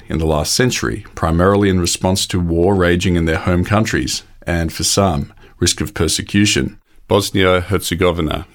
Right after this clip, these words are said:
in the nineteen forties to the nineteen fifties. Turkey,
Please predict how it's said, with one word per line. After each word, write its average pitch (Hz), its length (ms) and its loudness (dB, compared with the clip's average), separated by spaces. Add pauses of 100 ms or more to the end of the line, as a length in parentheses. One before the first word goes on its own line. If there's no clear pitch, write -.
in 82 200 0
the 80 80 0
nineteen 90 340 2
forties 87 440 0
to - 80 -8
the 78 120 -2
nineteen 80 260 -2
fifties. - 680 -2 (360)
Turkey, 110 540 2